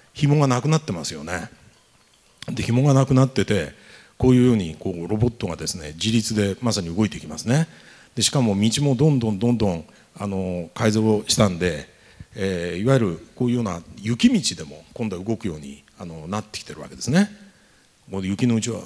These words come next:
雪をね、歩くって結構大変です。人間が歩いてもですね、あの、転んでしまったりするのに、え、どんどんどんどんこういうように、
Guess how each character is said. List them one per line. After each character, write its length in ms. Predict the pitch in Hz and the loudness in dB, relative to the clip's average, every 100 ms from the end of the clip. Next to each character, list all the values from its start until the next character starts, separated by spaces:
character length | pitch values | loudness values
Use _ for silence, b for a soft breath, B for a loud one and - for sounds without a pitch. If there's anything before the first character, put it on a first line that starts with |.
| - | -10
雪 320 | 95 - 277 | -6 2 2
を 140 | 151 | 2
ね、 200 | 92 73 - | -4 -8 -10
歩 220 | - - | -4 -2
く 100 | 151 | 0
っ 20 | - | -2
て 120 | - | -2
結 120 | 151 | -2
構 120 | 117 | -2
大 120 | 104 | -4
変 100 | 104 | -4
で 60 | 101 | -4
す。 120 | - | -6
人 240 | 110 151 175 | -2 2 4
間 180 | 180 170 | 2 2
が 100 | 165 | 2
歩 80 | |
い 40 | 156 | 2
て 80 | 110 | 0
も 100 | 92 | -4
で 80 | |
す 80 | 78 | -4
ね、 260 | 92 82 73 B B B | -4 -6 -8 B B B
あ 80 | - | -10
の、 80 | 92 | -8
転 260 | - 139 135 | -2 0 2
ん 60 | |
で 80 | 131 | 2
し 120 | 120 | 0
ま 80 | 127 | -2
っ 40 | |
た 140 | 123 123 | -2 -2
り 120 | 98 | -2
す 100 | 101 | -4
る 80 | 95 | -4
の 140 | 85 | -4
に、 260 | 101 92 80 B B - | -4 -4 -8 B B -10
え、 80 | 95 | 0
ど 120 | 160 | 2
ん 100 | 196 | 4
ど 120 | 139 | 2
ん 60 | 120 | 2
ど 120 | 127 | 0
ん 40 | |
ど 100 | 110 | -2
ん 80 | 95 | -4
こ 140 | 117 | -2
う 20 | 117 | 0
い 40 | |
う 20 | |
よ 60 | 117 | 2
う 40 | |
に、 220 | 98 85 | 0 -4